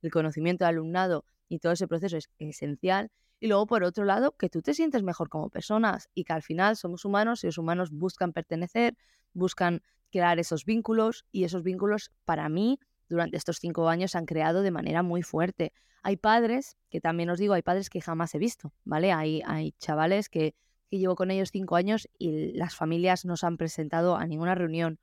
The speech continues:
no me han contestado a ninguna llamada de teléfono y ha sido,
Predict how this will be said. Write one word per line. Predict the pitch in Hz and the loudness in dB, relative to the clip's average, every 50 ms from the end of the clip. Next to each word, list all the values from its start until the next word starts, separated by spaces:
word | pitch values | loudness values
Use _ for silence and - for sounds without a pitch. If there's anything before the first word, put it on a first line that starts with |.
| _ _ _ _ _ | _ _ _ _ _
no | _ 180 175 | _ -2 0
me | 180 | 0
han | 180 | 0
contestado | 170 - 180 170 180 165 - 170 165 170 | -2 -2 -4 -2 -4 -2 0 2 2 2
a | 175 | 2
ninguna | 170 156 156 160 165 170 | 0 0 -2 0 0 0
llamada | 165 160 156 165 170 175 | 0 0 0 2 2 2
de | 165 | 0
teléfono | 156 - 156 170 175 - 175 160 151 | 0 0 0 0 0 -2 -4 -6 -4
y | 151 156 | -4 -4
ha | 160 156 | -4 -2
sido, | - 175 175 180 185 208 | -2 -2 -2 -2 -4 -6